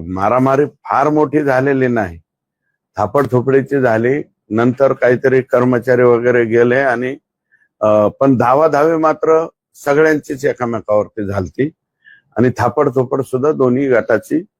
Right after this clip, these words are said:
त्या ठिकाणी झालेली आहे. आणि त्याच्यामध्ये एक महादेव गीते कोण आरोपी आहे, बापू आंधळे. आता मी काय त्याचं समर्थन करणार नाही, बापू आंधळेचं बिचाऱ्याचं सुद्धा, अ, हत्या व्हायला नको होती. अतिशय तरुण सरपंच होता तो.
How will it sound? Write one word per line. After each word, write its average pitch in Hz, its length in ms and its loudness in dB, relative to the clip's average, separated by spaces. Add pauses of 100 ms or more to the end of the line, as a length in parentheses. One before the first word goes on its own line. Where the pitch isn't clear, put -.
(180)
त्या 123 100 2
ठिकाणी 110 440 -2
झालेली 123 520 0
आहे. - 80 -20 (580)
आणि 107 140 -8
त्याच्यामध्ये 143 840 2
एक 160 60 -4 (720)
महादेव 131 800 2
गीते 139 460 -2
कोण 139 260 -2
आरोपी 117 420 0
आहे, 98 500 -2 (140)
बापू 113 320 0
आंधळे. 107 400 0 (840)
आता 104 180 -4
मी 120 180 2
काय 135 160 0
त्याचं 131 300 -2
समर्थन 131 540 -2
करणार 110 400 -2
नाही, 104 220 -2
बापू 123 300 0
आंधळेचं 123 580 -2
बिचाऱ्याचं 127 520 -6
सुद्धा, 131 460 -2 (720)
अ, 113 60 0 (600)
हत्या 101 360 -2
व्हायला 139 340 2
नको 151 360 2
होती. - 380 -4
अतिशय 135 420 -4
तरुण 156 360 0
सरपंच 120 480 -4
होता 95 300 -4
तो. - 280 -12